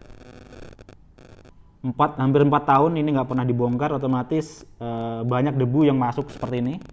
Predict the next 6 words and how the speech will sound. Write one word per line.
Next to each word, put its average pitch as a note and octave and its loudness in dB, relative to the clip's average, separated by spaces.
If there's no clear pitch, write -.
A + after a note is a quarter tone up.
Nanti A#2+ -4
kita B2+ -4
bersihkan B2 -4
dengan A2 -4
kuas B2+ 0
tentunya. B2+ 0